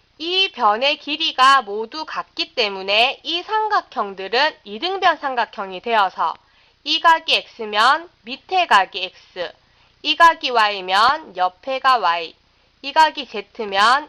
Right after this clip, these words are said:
이 각이 Z가 되지만 내심은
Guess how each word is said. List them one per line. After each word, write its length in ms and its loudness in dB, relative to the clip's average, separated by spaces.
이 140 -10
각이 540 -2
Z가 520 -8
되지만 680 -4
내심은 680 -4